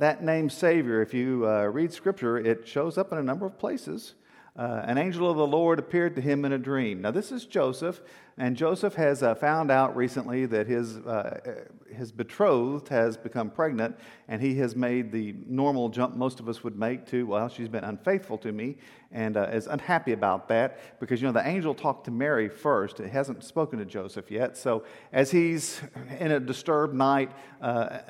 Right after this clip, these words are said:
an angel appears to him in a dream and says, "Joseph, son of David,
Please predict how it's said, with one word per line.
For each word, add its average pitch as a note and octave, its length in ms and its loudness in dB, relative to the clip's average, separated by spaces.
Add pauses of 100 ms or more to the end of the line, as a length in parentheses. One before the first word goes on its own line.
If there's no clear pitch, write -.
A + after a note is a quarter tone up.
(160)
an C3 160 -2
angel D3+ 260 0
appears D3 380 0
to C#3+ 60 -4
him B2+ 100 0
in A#2+ 80 0
a A2 40 -4
dream A#2 300 -2
and G2+ 80 -8
says, G#2+ 220 -4
"Joseph, F#3 460 2
son D#3+ 280 -4
of C#3 140 -4
David, B2 480 -2